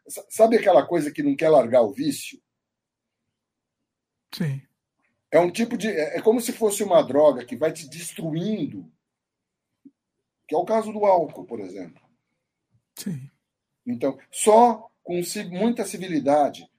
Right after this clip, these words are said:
Speaker 1: né? É, a, a, eu achava que as pessoas deviam conhecer muito o que o A A faz, os doze passos, todas essas coisas assim,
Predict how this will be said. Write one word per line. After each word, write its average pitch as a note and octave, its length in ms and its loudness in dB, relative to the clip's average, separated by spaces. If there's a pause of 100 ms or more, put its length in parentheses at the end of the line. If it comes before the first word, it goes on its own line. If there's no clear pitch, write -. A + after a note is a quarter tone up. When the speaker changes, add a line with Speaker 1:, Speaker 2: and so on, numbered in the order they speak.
(220)
Speaker 1:
né? B2 320 -8 (260)
É, C3+ 520 0 (380)
a, E3 40 -4
a, D3+ 40 -12 (120)
eu F#3 140 2
achava G3+ 280 0
que G3+ 100 -10
as - 80 -10
pessoas F#3 340 -12
deviam E3+ 320 -10
conhecer E3+ 320 -6
muito C#3 720 -6
o A2 140 -18
que D#3 100 -10
o D3 140 4
A C#3 220 4
A D3+ 40 -2
faz, - 600 -8 (420)
os A2 120 -18
doze A#2 300 -4
passos, A#2+ 880 -4
todas C#3 280 -6
essas A2 200 -16
coisas F#2 320 -14
assim, B2+ 280 -12